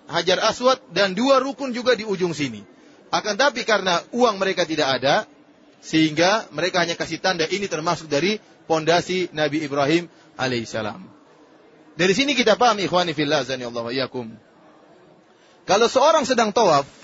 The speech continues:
kemudian dia masuk dalam haj-, Hijr Ismail, maka tawafnya tidak sah. Karena tawaf itu harus muter Ka'bah seluruhnya.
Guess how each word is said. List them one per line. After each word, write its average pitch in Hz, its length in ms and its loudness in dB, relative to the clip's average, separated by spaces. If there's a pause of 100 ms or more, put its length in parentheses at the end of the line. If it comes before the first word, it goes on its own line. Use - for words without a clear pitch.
(800)
kemudian 226 400 0
dia 254 240 2
masuk 285 320 0
dalam 240 260 2
haj-, 233 300 -2
Hijr 269 320 0
Ismail, 185 640 -2 (600)
maka 196 240 -2
tawafnya 240 400 0
tidak 233 240 2
sah. 175 240 2 (1200)
Karena 180 240 2
tawaf 196 240 2
itu 214 160 -6
harus 240 240 0
muter 254 320 -2
Ka'bah 247 240 2
seluruhnya. 220 560 0